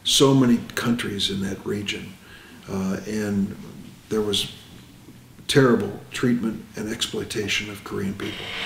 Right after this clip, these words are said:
by the Japanese, uh, in that period of time. But since the war, new generations have come around and efforts have been made to get people to, to feel better about one another. Donald Trump has not helped that situation,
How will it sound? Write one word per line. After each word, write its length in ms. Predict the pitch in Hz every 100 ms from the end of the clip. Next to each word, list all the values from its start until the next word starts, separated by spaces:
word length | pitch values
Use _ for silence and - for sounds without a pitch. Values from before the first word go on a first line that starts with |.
| - - - -
by 120 | 107
the 100 | 101
Japanese, 720 | 95 98 98 - 107 101 - - - - - - -
uh, 200 | - 95 -
in 180 | 101 98
that 160 | 95
period 220 | - 98
of 80 | -
time. 320 | - 98 98 -
But 120 | -
since 320 | - 160 160
the 100 | -
war, 380 | 127 123 123 120 110
new 180 | 123
generations 720 | 120 135 120 117 117 - 113 -
have 120 | 104
come 220 | 110 110
around 360 | 107 101 107 101 - - - -
and 100 | 101
efforts 320 | 110 113 117 -
have 100 | 98
been 180 | 98 101
made 220 | 110 120
to 60 | -
get 180 | 107
people 340 | - 110 98 98 95 - - -
to, 120 | -
to 500 | 98 - - - -
feel 280 | 123 - 113
better 260 | 98 107 101
about 300 | 98 95 -
one 160 | 98
another. 320 | 95 98 98 - - - - - - - - - - -
Donald 280 | 160 156 -
Trump 200 | 127 117
has 140 | -
not 140 | 104 101
helped 240 | 107 -
that 180 | 98 95
situation, 680 | - - 95 95 95 -